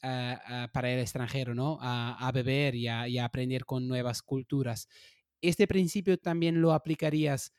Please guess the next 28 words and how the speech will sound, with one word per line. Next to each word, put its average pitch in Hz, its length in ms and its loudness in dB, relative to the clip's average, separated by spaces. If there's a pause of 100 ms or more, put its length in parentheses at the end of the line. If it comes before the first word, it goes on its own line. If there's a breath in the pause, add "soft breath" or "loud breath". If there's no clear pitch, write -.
a 143 180 -4
puestos 151 520 0
como, 147 320 2
por 143 160 0
ejemplo, 139 340 0
el 139 140 0
director 139 400 -2
deportivo 139 680 -2
y 135 200 0
un 139 100 2
director 131 460 0
técnico 135 400 -6
de 131 80 -2
una 131 160 -2
academia? 151 520 -2
¿O 147 140 0
crees 151 240 0
que 156 100 -2
especialmente 143 680 -2
en 139 60 0
el 135 180 -2
caso 131 300 -4
del 127 160 0
entrenador 123 520 -2
que - 120 -10
eso 120 180 -6
sea 123 220 -6
importante? 120 480 -8